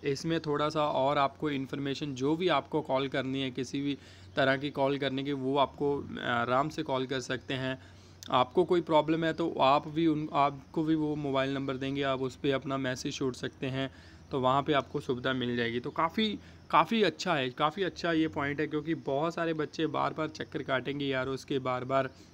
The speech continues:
तो आपको तकलीफ़ होगी। तो ये बहुत अच्छा पॉइंट है फौज का, आर्मी बहुत अच्छा कर रही है।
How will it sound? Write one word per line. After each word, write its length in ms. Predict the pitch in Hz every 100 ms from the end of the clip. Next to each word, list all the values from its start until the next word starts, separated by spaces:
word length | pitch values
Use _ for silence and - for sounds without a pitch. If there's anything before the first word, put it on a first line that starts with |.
| - - - - - - - - - - - -
तो 60 | -
आपको 300 | 131 127 -
तकलीफ़ 380 | 156 143 135 135
होगी। 280 | 131 113 113
तो 180 | 120 - -
ये 160 | 190 208
बहुत 300 | 175 175 175
अच्छा 240 | 160 175
पॉइंट 340 | 156 147 151
है 100 | 160 156
फौज 300 | 156 139 135
का, 160 | - 156
आर्मी 520 | 143 143 127 131 135
बहुत 360 | 135 127 131 135
अच्छा 240 | 131 -
कर 140 | 151 143
रही 200 | 143 147
है। 120 | 151